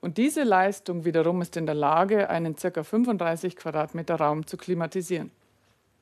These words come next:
Daher gilt, große, vitale Bäume stehen lassen. Denn ein Baum braucht mindestens fünfzig Jahre, bis er diese Klimaleistungen erbringen kann. Diese Erkenntnisse müssen nun Einzug in die Städte finden.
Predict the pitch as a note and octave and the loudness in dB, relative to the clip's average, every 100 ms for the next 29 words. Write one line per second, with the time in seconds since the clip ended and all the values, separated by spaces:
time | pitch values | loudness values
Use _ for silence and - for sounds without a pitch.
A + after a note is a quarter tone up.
0 | _ _ _ _ _ _ _ _ _ _ | _ _ _ _ _ _ _ _ _ _
1 | _ - - _ _ _ _ _ G3 G#3 | _ -20 -20 _ _ _ _ _ 2 4
2 | F#3 G#3 B3 D4 - - F#3 A3 C#4 - | 4 2 0 0 -6 0 2 2 2 0
3 | G3 F#3 - F3+ F#3+ F#3 F#3 F#3 E3+ F#3+ | 0 0 2 4 4 6 4 4 0 0
4 | F3+ D#3 D3 - D#3 C#3+ _ - F#3 F3+ | 0 0 -6 -10 -16 -18 _ -4 -2 0
5 | E3 D#3+ G#3+ A3 F#3+ F3+ - G3+ A3+ A3 | 2 4 4 4 2 2 0 4 6 4
6 | A3 G3 - B3 - - F#3+ F#3+ F3+ F#3 | 2 -2 2 2 2 -4 0 4 6 4
7 | E3 E3+ E3+ F#3 F3 E3 G3 F#3+ D#3+ D#3 | 2 -2 -2 -2 -2 -2 0 0 0 -2
8 | - D#3+ D#3+ D3+ D3 F3+ E3 D3 - C3+ | -4 -4 -4 -4 0 0 0 -4 -10 -14
9 | - _ _ _ _ _ _ _ _ _ | -18 _ _ _ _ _ _ _ _ _
10 | _ _ _ - A#3+ B3+ - B3+ A#3 A#3+ | _ _ _ -2 2 2 4 4 4 4
11 | A#3 A3 G3+ G#3+ A3+ A#3+ G3 E3+ E3+ F3+ | 4 4 4 4 6 6 4 0 -2 -6
12 | F3+ E3 - D#3+ E3 - E3 D3+ - C#3+ | -4 -6 -6 -8 -8 -10 -10 -10 -14 -18